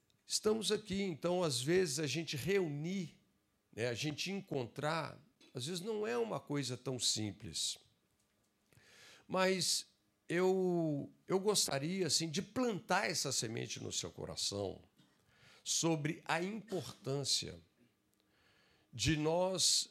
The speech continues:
é, nos encontrarmos, que seja uma vez por semana, que seja uma vez por mês, a gente formar algum tipo de célula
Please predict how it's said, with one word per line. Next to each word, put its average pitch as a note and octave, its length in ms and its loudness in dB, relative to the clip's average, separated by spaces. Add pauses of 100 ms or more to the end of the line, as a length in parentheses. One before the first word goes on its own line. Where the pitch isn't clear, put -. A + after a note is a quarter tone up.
(120)
é, B2+ 320 0
nos A3 320 2
encontrarmos, E3+ 1080 -4 (720)
que A3+ 100 -4
seja G3+ 520 4 (120)
uma G#3+ 200 0
vez E3+ 300 0
por - 100 -2
semana, C#3+ 560 2
que - 100 -4
seja C#3+ 520 0 (120)
uma F#3 180 -2
vez D#3 260 -2
por A#2+ 280 -4
mês, C#3+ 640 -2 (880)
a - 60 -6
gente D#3+ 600 0 (260)
formar F3 520 0
algum G3+ 400 0
tipo - 360 -4
de C3+ 160 -4
célula D3 760 0